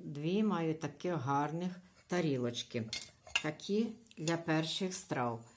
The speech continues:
Я їх мала, я їх вже продала. І ще залишилось в мене їх дві. Вони нові, новісінькі, білі, білесенькі, дуже гарні.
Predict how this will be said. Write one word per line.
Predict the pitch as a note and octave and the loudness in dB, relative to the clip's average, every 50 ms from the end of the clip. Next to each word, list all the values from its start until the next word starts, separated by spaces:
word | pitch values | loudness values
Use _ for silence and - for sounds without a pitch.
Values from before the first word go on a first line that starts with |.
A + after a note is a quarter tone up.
| - - - _ | -20 -20 -14 _
Я | - G3 D#3+ G#3 G3+ G#3 G#3 F#3+ E3 | -8 0 2 4 6 6 6 6 4
їх | D#3 D#3 E3 E3+ D#3 E3 - | 4 2 0 -4 -6 -4 -4
мала, | D#3+ D3+ C#3+ C3+ B2+ B2+ B2+ B2 C#3 D#3 | -2 0 0 0 0 0 0 0 0 0
я | E3 D#3 D3+ C#3+ | 0 0 0 2
їх | C#3+ C#3+ C3+ | 2 2 0
вже | C3+ - C#3+ B2+ | -2 -4 -4 -6
продала. | - - E3 D#3 D3 C#3 B2+ A2 G#2 G#2+ G#2+ G#2+ G#2 A2+ C3+ D3+ F3+ G3 G3 - - - - - _ | -4 -2 -2 -2 -2 0 0 0 2 2 2 2 2 2 0 0 0 -2 -4 -8 -12 -16 -20 -10 _
І | F#3 | -4
ще | - - - E3+ D#3+ E3 F3 | -4 -2 0 2 2 2 0
залишилось | E3 E3 D#3+ D3+ D3+ C#3 - - D#3+ D#3+ E3+ F#3 F3+ F3+ - - | 0 2 2 2 2 0 0 0 2 2 2 2 0 0 -2 0
в | C#3+ | 0
мене | C#3 C#3+ D3 D3+ D#3 D#3 E3+ E3+ E3+ - - - - | 2 2 2 2 2 2 0 -2 -4 -8 -16 -8 -4
їх | D#3 C#3+ C#3+ D3+ E3+ E3+ D#3 D#3 | -2 0 4 4 4 4 4 2
дві. | C3 C3+ A#2 A2+ A2+ A2 A2+ - - - - | 0 0 0 2 2 0 0 -2 -8 -10 -4
Вони | - D3+ F3+ F3+ F3+ F#3 F#3+ | 2 2 4 6 6 6 4
нові, | F#3+ F3+ F3 F3 E3 C#3+ C#3 C#3+ D#3+ F3 G3 | 4 4 4 4 2 2 2 4 4 6 6
новісінькі, | G3+ G3 G3 G3 E3+ E3 D3+ C3+ - - D#3 C3+ B2 - - D3+ | 8 8 8 8 6 4 4 2 2 0 0 -2 -2 -2 -4 -4
білі, | C3 C3 D3+ D#3 E3 F3 F#3+ G#3 G#3+ G#3 G#3 | -4 0 2 2 4 6 6 6 6 6 4
білесенькі, | F#3+ - G3 F#3 F#3 F3+ E3+ E3 D#3+ - - D3 C#3 B2 - - C3 | 4 4 4 6 6 6 6 6 4 2 0 0 0 0 0 -2 -2
дуже | B2 B2 C3+ C#3 D3+ F3 G3 G3+ G3 F3+ F3 F3+ D#3+ | -2 0 0 2 4 4 6 4 4 4 2 2 4
гарні. | C3+ C3+ C#3 C3+ B2 A#2+ A#2+ B2 B2+ C#3+ | 4 4 4 4 4 2 0 -2 -4 -4